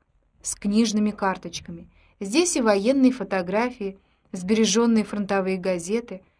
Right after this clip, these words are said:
Вся моя жизнь, я вам признаю, здесь, на людях.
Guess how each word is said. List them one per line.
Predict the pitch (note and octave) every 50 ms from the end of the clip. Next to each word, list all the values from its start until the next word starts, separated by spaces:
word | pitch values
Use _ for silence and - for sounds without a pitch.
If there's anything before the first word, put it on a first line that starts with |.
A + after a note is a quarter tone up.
| _ _ _ _
Вся | - - - D#4 D#4+ E4
моя | E4 D#4+ D4+ D4 C#4+
жизнь, | C4+ B3+ B3 C4 C4 A3 F#3+ F#3
я | F3+ F#3+ F#3+
вам | G3 F#3+ F#3+
признаю, | - F#3+ F#3 F3 F#3+ F#3+ F#3+ F#3+ F#3 E3+
здесь, | E3+ F3 F3+ F3 E3+ E3+ - - _ _ _ -
на | F#3+ F#3+ G3 F#3+
людях. | F3+ F3 E3 E3 E3 E3 - _